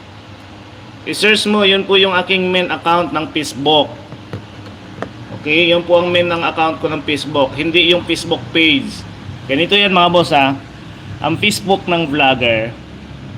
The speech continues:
is dalawa po yan. Isang main, isang page. Yung nag-send kita kanina sa Face Messenger yon. Yung main account ko, mga boss, is,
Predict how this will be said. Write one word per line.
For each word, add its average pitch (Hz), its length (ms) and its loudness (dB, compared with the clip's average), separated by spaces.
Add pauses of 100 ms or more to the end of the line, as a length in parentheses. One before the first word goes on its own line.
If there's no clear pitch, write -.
(140)
is - 180 -10
dalawa 131 380 4
po 135 160 -2
yan. 135 480 4
Isang 196 320 0
main, 151 480 0
isang 127 340 -2
page. 139 540 0 (1400)
Yung 190 160 4
nag-send 190 480 0
kita 170 240 0
kanina 160 400 2
sa 135 160 -4
Face 139 320 -2
Messenger 120 480 0
yon. 113 340 -2 (640)
Yung 151 220 2
main 202 160 2
account 175 340 2
ko, 175 80 -2
mga 160 220 0
boss, 117 340 0
is, 135 140 -6